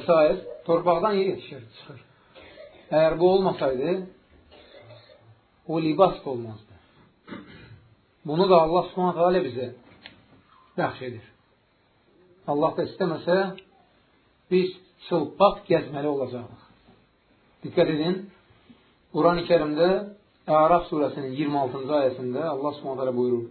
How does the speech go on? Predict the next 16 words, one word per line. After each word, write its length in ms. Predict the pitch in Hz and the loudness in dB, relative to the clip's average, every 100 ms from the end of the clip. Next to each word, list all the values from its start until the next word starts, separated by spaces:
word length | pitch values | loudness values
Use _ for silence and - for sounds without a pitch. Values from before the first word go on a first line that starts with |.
| - _ | -16 _
Ey 180 | - 190 | 4 6
Adəm 320 | 175 160 160 | 6 4 0
oğulları, 520 | 147 131 131 127 113 110 _ _ _ _ _ _ _ _ _ - | -2 -2 -2 -4 -8 -16 _ _ _ _ _ _ _ _ _ -14
sizə 280 | 135 147 170 | -2 2 2
ayıb 320 | 170 156 196 175 | 2 4 4 4
yerlərinizi 720 | 160 151 143 139 131 143 180 | -2 -2 -2 -2 -4 -6 -4
örtəcək 640 | 170 135 139 127 165 - | -2 -2 -4 -2 -2 -4
libas 460 | 143 127 139 165 170 - _ _ _ _ _ _ | -10 -4 0 0 -2 -10 _ _ _ _ _ _
və 240 | 135 131 156 170 | -6 0 0 0
bəzək, 520 | 127 131 127 151 175 - _ | -2 0 2 2 2 0 _
düzək 420 | 143 127 170 175 - | -12 0 2 2 -6
nazil 720 | 139 139 139 135 135 156 175 | -10 -6 -6 -6 -2 2 2
etdik. 440 | 135 - - 127 120 - _ _ _ _ _ _ _ _ _ _ _ _ _ _ - - - - - | 2 -4 -10 -10 -10 -16 _ _ _ _ _ _ _ _ _ _ _ _ _ _ -20 -20 -20 -20 0
Təqva 420 | 156 - 160 180 | 0 2 4 4
libası 400 | 160 143 131 143 | 4 -2 -4 -8
isə 240 | 127 139 | -10 -10